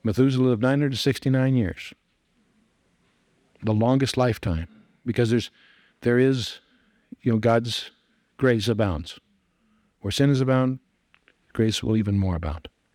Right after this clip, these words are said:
And, um, s-, but there is, it, but it also is finite. There's a time at which, you know, the ch-, the, the, the plug is pulled.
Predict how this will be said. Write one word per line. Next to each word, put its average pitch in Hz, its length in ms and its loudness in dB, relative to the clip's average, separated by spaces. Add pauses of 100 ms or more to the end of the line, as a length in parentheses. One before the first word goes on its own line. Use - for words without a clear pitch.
(680)
And, 92 320 2
um, 85 260 -2 (680)
s-, - 60 -12
but 123 180 -2
there 165 140 2
is, 175 200 0 (100)
it, 156 180 -4
but 139 160 2
it 143 80 4
also 165 360 0
is 170 120 -4
finite. 98 460 -2
There's 104 120 -4
a 104 60 -2
time 143 300 0
at - 80 -4
which, 110 360 -4 (1120)
you 117 140 2
know, 104 80 2
the 104 80 2
ch-, - 220 -8
the, 113 100 -2
the, 110 180 2
the 107 140 -4
plug 107 240 0
is 92 80 -2
pulled. 80 280 -2